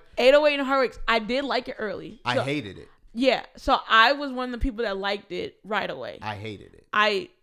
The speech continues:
Speaker 1: I love the album right away. I don't think I said it was classic though right away.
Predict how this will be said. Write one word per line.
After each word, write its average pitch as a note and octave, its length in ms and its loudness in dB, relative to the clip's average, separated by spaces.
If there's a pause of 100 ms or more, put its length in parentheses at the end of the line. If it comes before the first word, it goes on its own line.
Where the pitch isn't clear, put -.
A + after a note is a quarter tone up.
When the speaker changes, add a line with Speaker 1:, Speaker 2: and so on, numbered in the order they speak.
(460)
Speaker 1:
I G3+ 160 0
love G3+ 400 0
the G3 100 -4
album F#3+ 360 -6 (180)
right F#3+ 320 -6
away. E3+ 320 -10 (420)
I A3 100 2
don't A#3 160 0
think B3+ 140 0
I G#3+ 120 -4
said A3 180 -6
it G#3 60 -6
was F#3 100 -12
classic - 560 -4
though D#3+ 140 -4
right C#3 240 -6
away. - 300 -14